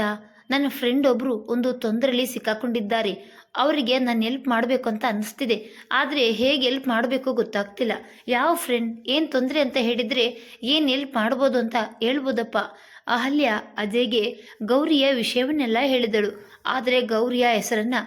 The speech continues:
ಮುಚ್ಚಿಟ್ಟಳು. ಎಲ್ಲ ವಿಷಯ ತಿಳಿದ ಅಜಯ್, "ಅಕ್ಕ, ಈಗ ನಿನ್ ಫ್ರೆಂಡ್ಗೆ ಬೇಕಾಗಿರೋದು ಮತ್ತೊಂದು ಮದ್ವೆ ಅಲ್ಲ, ಆತ್ಮವಿಶ್ವಾಸ.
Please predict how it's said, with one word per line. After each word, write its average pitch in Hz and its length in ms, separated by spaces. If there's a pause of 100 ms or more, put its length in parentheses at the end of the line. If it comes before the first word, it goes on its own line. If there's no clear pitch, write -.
(260)
ಮುಚ್ಚಿಟ್ಟಳು. 226 680 (220)
ಎಲ್ಲ 254 320
ವಿಷಯ 262 320
ತಿಳಿದ 226 420
ಅಜಯ್, 214 340 (300)
"ಅಕ್ಕ, 190 220 (480)
ಈಗ 269 180 (160)
ನಿನ್ 247 200
ಫ್ರೆಂಡ್ಗೆ 240 480
ಬೇಕಾಗಿರೋದು 220 1080
ಮತ್ತೊಂದು 233 480
ಮದ್ವೆ 214 360
ಅಲ್ಲ, 220 200 (420)
ಆತ್ಮವಿಶ್ವಾಸ. 220 920